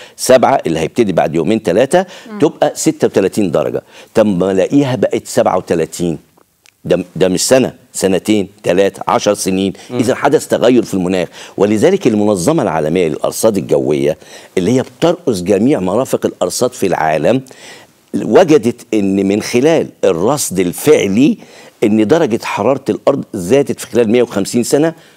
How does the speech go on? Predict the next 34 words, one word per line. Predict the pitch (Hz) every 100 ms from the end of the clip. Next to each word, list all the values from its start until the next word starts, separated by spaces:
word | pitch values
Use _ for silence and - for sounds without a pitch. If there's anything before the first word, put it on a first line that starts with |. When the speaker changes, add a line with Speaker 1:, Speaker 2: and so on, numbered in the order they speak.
| _ _
Speaker 1:
درجة | - 80 131 139 127 143 -
واحد | 85 120 - 95
من | 92
عشرة | 117 117 98
درجة | 101 90
مئوية. | 80 69 64 60 _ _
يعني | 120 120 76
Speaker 3:
مم. |
Speaker 1:
واحد، | 120 -
واحد | 82 -
من | 82
عشرة | 113 90
درجة | 87 87
مئوية. | 71 - 69 67 - _ _ - - -
الله، | 82 78 - -
ده | 104
كان | 117 123
ليه | 107 -
أثر؟ | - 151 165 _ -
آه |
طبعًا. | - 107 - - - _ _ 127
إيه | 160 95
آثاره؟ | - - 80 78 82 - - - -
آثاره | 113 - 185 135
على | 120
جميع | 107 113 147 110
مناحي | 104 110 -
الحياة. | 107 76 67 64 _ _ _ _ _ -
طيب، | 73 - _ -
لازم | - 185 190
نعرف | 202 180 -
أولًا | 143 151 123
أسبابه | - 131 135 120
ليه؟ | 151